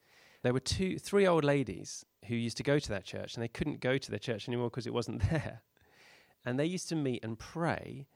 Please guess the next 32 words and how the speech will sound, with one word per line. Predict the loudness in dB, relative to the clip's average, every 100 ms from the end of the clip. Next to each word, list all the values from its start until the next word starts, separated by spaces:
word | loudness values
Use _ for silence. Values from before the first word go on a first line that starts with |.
| _ _
and | -10 -10
pray | -8 -4 -2 -2
for | -4 -8 -10 -8
God's | -2 0 0 -4 -8
kingdom | -4 0 0 0 -6 -10 -12 _ -12
to | -4
be | -2
made | 0 0
real, | 2 0 0 -4
to | -8 -6
use | 0 2 2 2
that | 0 -2 0
building | 2 4 2 -2 -8 -10 -14 _ -6
and | -4
restore | -2 -4 -4 -2 0 2 0
it |
as | -2
a | -6
place | -4 -6 -4
of | -10
hope, | -6 -4 -4 -8 -16 _ _ _ _ -10
and | -8
for | -4
God's | 0 0 0
kingdom | -4 -4 -6
to | -6
bring | -2
reconciliation | -2 -2 -6 -6 -6 -4 -4 -6 -10
between | -12 -10 -8
those | -8 -8
two | -8 -8
sides. | -6 -6 -8 -14